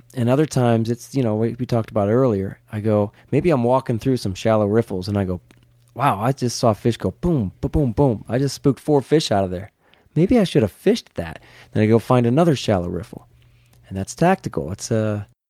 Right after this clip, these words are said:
it's, it's solving that mystery. It's solving that puzzle. I talk about that a lot.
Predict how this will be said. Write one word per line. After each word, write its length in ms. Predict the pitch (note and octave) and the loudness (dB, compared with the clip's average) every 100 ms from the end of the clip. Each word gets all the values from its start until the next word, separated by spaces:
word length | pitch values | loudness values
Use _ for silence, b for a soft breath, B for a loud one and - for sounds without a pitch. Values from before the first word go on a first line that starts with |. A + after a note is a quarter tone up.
| _ _ _ _ _ _ _ _ _ _ _ | _ _ _ _ _ _ _ _ _ _ _
it's, 200 | B2 - - | -10 -10 -2
it's 200 | A#2+ - | -2 0
solving 340 | - A#2+ A#2 | 2 4 4
that 120 | A#2 B2 | 4 4
mystery. 380 | D3+ - - | 2 0 -8
It's 80 | D#2 | -10
solving 320 | - F#2 F#2+ | -6 -4 0
that 180 | A2 A2+ | 0 0
puzzle. 340 | C#3+ C#3+ C#3 E2+ | 0 -2 -2 -4
I 80 | |
talk 300 | G#2+ A2+ G#2 | -2 0 -2
about 200 | F#2+ G2 | -2 -2
that 120 | A2 G#2+ | 0 -2
a 60 | |
lot. 360 | G2+ A#2+ C3+ | 0 0 -2